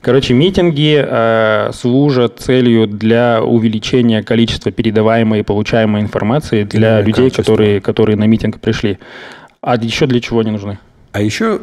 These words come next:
Speaker 2: мне кажется, что особенно для ремоут-команд это хороший, как бы, инструмент для того, чтобы поддерживать как-то командный дух, единение команды, потому что, ну, когда ты в офисе сидишь, ты видишь, чем занимаются ребята, ты там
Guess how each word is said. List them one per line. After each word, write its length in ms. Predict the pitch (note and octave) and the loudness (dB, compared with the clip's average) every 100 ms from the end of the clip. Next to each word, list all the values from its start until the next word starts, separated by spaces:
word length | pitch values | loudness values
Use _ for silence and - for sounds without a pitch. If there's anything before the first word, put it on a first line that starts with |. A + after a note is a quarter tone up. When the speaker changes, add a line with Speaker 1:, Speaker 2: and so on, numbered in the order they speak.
| - | -6
Speaker 2:
мне 320 | A#2 B2 E3+ | -4 -2 -2
кажется, 440 | F#3 B2+ G#2 F2+ G2 | -2 -2 -2 -6 -8
что 140 | - | -6
особенно 380 | G#2 B2+ G#2 F#2 | -4 -2 -2 -2
для 180 | F2+ F#2+ | -2 -2
ремоут-команд 760 | G2 G#2+ F#2+ - G#2+ C3+ E3+ - | -2 -2 -4 -4 -4 -2 -4 -4
это 400 | A#2 A#2 A#2+ G#2 | -6 -4 -2 -2
хороший, 760 | - G#2 A#2+ - A2 A2 G#2+ G2 | -4 -4 -4 -4 -4 -4 -2 -4
как 240 | - F#2+ | -6 -8
бы, 260 | F#2+ G2 F#2 | -4 -2 -2
инструмент 540 | F#2+ - G2 G2+ D3+ | -4 -6 -4 -4 -4
для 140 | B2+ G2 | -4 -4
того, 200 | G#2 A#2+ | -4 -4
чтобы 220 | - G2 | -6 -8
поддерживать 680 | F#2 F#2 F2+ A2 D3+ C3 G2+ | -6 -6 -4 -4 -4 -6 -6
как-то 320 | - A2 - F#2+ | -6 -6 -6 -6
командный 500 | G#2+ A2+ A2+ G2 F#2+ | -6 -6 -6 -6 -6
дух, 340 | A#2+ D#3 - | -6 -8 -8
единение 960 | G#2+ G2+ G2 G2+ G#2 C3 D3 C#3 B2+ | -6 -6 -6 -6 -4 -6 -6 -8 -8
команды, 720 | A#2 A#2+ B2 A#2+ A#2 G#2+ G2+ G2+ | -8 -8 -6 -6 -6 -6 -6 -6
потому 360 | - G#2 G#2+ | -8 -6 -6
что, 280 | A2 - G#2+ - - _ _ _ _ _ | -6 -4 -6 -6 -20 _ _ _ _ _
ну, 180 | - C#3+ | -6 -6
когда 300 | C#3 C3+ C#3+ | -4 -4 -4
ты 540 | C#3 C3+ C3+ C3 C3 A#2+ | -2 -2 0 0 0 -2
в 200 | A2 A#2 | -2 -4
офисе 320 | D3+ D3 B2+ | -4 -4 -8
сидишь, 400 | B2 C3 C#3+ B2+ | -10 -8 -8 -8
ты 140 | - A2+ | -6 -4
видишь, 360 | B2 B2 A2 | -4 -4 -6
чем 240 | - A#2 A2 | -6 -6 -4
занимаются 480 | G#2 A2+ G#2+ G2+ | -4 -4 -4 -4
ребята, 480 | G#2+ B2+ D3+ C#3+ C3+ | -6 -4 -4 -4 -6
ты 140 | A#2+ F#2 | -8 -8
там 280 | F#2 F2+ | -6 -8